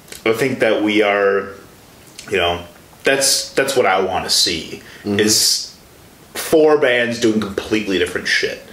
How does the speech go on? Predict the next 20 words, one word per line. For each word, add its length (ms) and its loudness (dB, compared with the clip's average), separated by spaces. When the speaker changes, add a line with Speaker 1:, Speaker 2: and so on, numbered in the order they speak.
Speaker 2:
Yeah, 200 4
I 60 0
mean, 100 0
that's 160 0
what 100 2
we 60 4
used 200 -2
to 60 0
do 40 2
in 80 0
three 180 -2
fifty-seven 560 -2
back 220 -2
in 80 -8
the 60 -6
day, 200 0
was 160 0
Speaker 1:
Mm. 80 -2
Speaker 2:
always 340 0
have, 280 -4